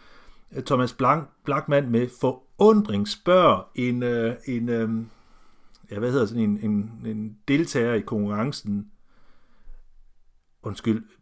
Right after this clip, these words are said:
men er der aldrig nogen, der har sagt til dig, at du slet ikke kan synge?" Hvilket den unge kvinde i hvert fald tydeligvis aldrig havde fået at vide. Og hvem skulle have sagt det til hende?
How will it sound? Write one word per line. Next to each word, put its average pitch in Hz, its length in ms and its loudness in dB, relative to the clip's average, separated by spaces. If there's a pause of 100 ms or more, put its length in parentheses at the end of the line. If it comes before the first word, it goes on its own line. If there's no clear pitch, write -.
men 101 240 -2 (640)
er 107 100 -2
der 104 80 -2
aldrig 135 280 0
nogen, 143 360 -2 (600)
der 113 80 -4
har 107 280 -6 (1080)
sagt - 260 -6
til 156 140 0
dig, 104 80 0
at 98 60 -6
du 104 80 -4
slet 135 180 0
ikke 156 120 -4
kan 113 80 -8
synge?" 151 420 0 (1300)
Hvilket 156 520 6 (680)
den 120 160 -2
unge 147 260 -2
kvinde 156 440 0
i - 460 -20
hvert 120 220 0
fald 107 200 -4
tydeligvis 156 600 0 (160)
aldrig 175 400 4
havde 98 160 -8
fået 104 240 0
at 98 80 -2
vide. 113 300 0 (1040)
Og 143 360 -2 (960)
hvem 196 200 6
skulle 151 180 -2
have 117 60 2
sagt 151 280 0
det 104 100 -6
til 135 140 2
hende? 98 180 -2